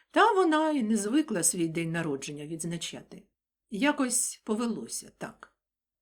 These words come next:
Мати її народила, як сама зізнавалася,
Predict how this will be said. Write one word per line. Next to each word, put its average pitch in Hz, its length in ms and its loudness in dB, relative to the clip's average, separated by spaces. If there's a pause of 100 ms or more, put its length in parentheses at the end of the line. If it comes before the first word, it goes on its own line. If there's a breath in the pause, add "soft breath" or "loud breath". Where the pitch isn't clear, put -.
(380)
Мати 339 320 4
її 175 200 2
народила, 311 720 4 (240 loud breath)
як 190 180 0
сама 311 380 2
зізнавалася, 214 880 4